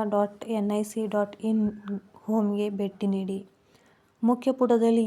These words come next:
ಈ ಸೇವೆಗಳನ್ನು ಆಯ್ಕೆ ಮಾಡಿ. ತಿದ್ದುಪಡಿ ಅಥವಾ ಹೊಸ ಸೇರ್ಪಡೆ ವಿನಂತಿ ಆಯ್ಕೆಯನ್ನು ಕ್ಲಿಕ್ ಮಾಡಿ. ಹೊಸ ಪೇಜ್‌ನಲ್ಲಿ ಫಾರ್ಮ್‌ನಲ್ಲಿ ಅಗತ್ಯ ಮಾಹಿತಿಯನ್ನು ಭರ್ತಿ ಮಾಡಿ.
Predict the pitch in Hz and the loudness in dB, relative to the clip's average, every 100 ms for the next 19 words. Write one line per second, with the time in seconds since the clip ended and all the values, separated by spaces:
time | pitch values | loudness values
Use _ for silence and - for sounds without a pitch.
0 | 220 233 - 214 214 208 196 190 196 214 | 2 0 0 0 2 0 0 0 0 0
1 | 202 196 196 208 202 190 185 196 _ _ | -2 -4 -4 -4 -2 -2 -4 -8 _ _
2 | _ _ _ - _ 226 190 220 226 208 | _ _ _ -20 _ -2 0 0 2 2
3 | 214 247 - 208 202 202 202 208 220 226 | 0 -4 -6 -4 0 0 0 -4 -2 -4
4 | - 214 208 208 208 202 196 202 202 226 | 0 -2 0 0 0 0 0 0 -2 -2
5 | 214 202 - 196 214 523 208 - 202 196 | -2 -2 4 4 8 8 8 6 6 4
6 | 185 185 - - 302 - - - _ - | 4 2 2 0 -2 -4 -18 -20 _ -4
7 | - 233 254 247 254 254 247 233 233 233 | 2 2 2 2 2 2 4 4 4 4
8 | 226 - 202 208 220 220 220 214 226 208 | 2 0 2 2 2 0 0 2 0 0
9 | 202 226 - 226 208 202 208 208 208 196 | -4 -10 -2 0 0 -2 -2 0 0 -2
10 | - 214 208 202 214 | -4 -4 -2 -2 -2